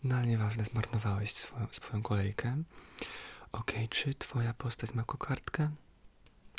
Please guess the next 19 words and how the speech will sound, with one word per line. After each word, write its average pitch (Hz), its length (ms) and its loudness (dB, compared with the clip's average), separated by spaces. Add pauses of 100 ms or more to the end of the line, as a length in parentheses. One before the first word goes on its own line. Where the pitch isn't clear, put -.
(720)
Czy - 140 0
to 131 160 0
Doris? 127 600 -2 (680)
To 120 160 -4
Doris. 110 680 -4 (220)
Wygrałem. - 560 -8 (880)
Ale 120 160 0
spokojnie. 113 600 -2 (840)
To - 160 -12
pewnie 131 260 0
dlatego, 117 480 0
że 117 140 -2 (760)
miałeś 120 380 2
kobietę, 110 600 0
a 113 80 -2
jak 113 120 -2
mówiłem, 113 400 -2 (280)
łatwiej - 300 -6
z-, 117 60 -6